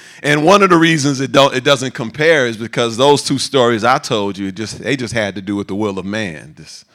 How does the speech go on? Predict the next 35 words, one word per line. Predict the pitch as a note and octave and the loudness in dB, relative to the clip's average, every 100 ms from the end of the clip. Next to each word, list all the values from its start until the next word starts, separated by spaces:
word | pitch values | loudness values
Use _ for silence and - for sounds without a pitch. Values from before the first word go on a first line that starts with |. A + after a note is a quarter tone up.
| _ _ _ - | _ _ _ -12
what | G#2+ G2 | -8 -6
man | G2+ A2+ A2 F#2 | -4 -2 -4 -4
wanted, | F2 D#2 D2 B1+ | -8 -10 -14 -12
man's | F#2+ A#2 A2 G2 - | -8 -6 -6 -8 -12
plans | - E2 C2+ G#1+ B1 - - | -14 -16 -16 -20 -20 -20 -20
and | - D2 | -20 -18
efforts. | F2 F2 - - - - - _ _ _ _ _ _ _ | -14 -14 -14 -20 -20 -20 -20 _ _ _ _ _ _ _
Uh, | D#2+ D#2 D2 D2 | -20 -20 -20 -20
the, | D#2+ D2 | -20 -20
the | D#2+ | -18
comeback | - C#3+ B2+ B2 A#2 | -4 0 4 2 2
story | - C3 A#2 | -2 2 2
we're | A2 A2 | 2 0
talking | G#2+ C3 A2 G#2 | 2 4 4 0
about | G#2 F#2 F#2 F2+ F2 _ _ _ - | -8 -6 -4 -6 -10 _ _ _ -12
and | F#2 | -6
celebrating | - C3+ A#2 A#2+ A#2 G#2+ | -2 -2 -2 -4 -4 -4
at | G#2+ | -4
this | D3+ | -4
time | - C3 G#2+ G#2 | -2 -2 -2 -4
of | G2+ | -8
year | F#2+ G2 | -8 -8
to | F#2 F#2+ | -10 -14
this | E2+ G#2 A2+ - | -10 -8 -8 -8
year | G2 F2+ F2 F2 _ _ _ | -8 -10 -14 _ _ _ _
is | - G#2+ G#2 G2 G2+ | -12 -8 -8 -8 -10
a | |
story | F#2+ - C#3 C3 B2 | -10 -4 0 0 0
that's | A2+ A2 - - | 0 -2 -4 -10
not | G#2+ C3+ C#3+ | -2 0 2
about | B2 A#2 A2+ G2+ - - | 0 -2 -2 -2 -10 -12
the | |
will | G#2 G2 | -6 -6
of | F2+ | -8
man. | F#2 F#2 D2+ - | -10 -12 -14 -20